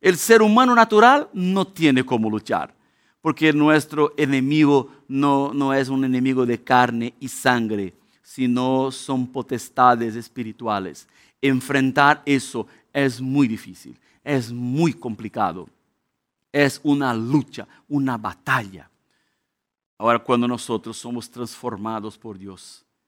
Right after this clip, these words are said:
contemplando a Dios, vamos a recibir fuerzas para enfrentar.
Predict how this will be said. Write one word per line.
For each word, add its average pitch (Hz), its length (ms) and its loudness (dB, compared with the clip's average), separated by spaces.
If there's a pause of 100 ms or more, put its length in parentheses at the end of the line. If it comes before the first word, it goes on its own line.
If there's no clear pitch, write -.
(540)
contemplando 131 1200 0
a 101 160 -18
Dios, 95 560 -20 (480)
vamos 127 340 0
a 120 40 -10
recibir 135 1000 -2
fuerzas 131 800 2
para 113 420 -4
enfrentar. 131 1000 -4